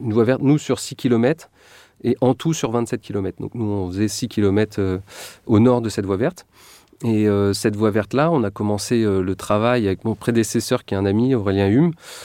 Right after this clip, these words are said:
On a commencé le travail déjà de, d'appréhension,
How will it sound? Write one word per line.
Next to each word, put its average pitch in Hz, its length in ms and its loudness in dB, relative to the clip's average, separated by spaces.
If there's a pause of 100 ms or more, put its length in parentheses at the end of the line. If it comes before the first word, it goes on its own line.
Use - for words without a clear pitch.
(160)
On 110 80 0
a 110 60 4
commencé 117 320 -2
le - 40 0
travail 131 380 0
déjà 117 300 -2
de, 107 420 0
d'appréhension, 123 880 0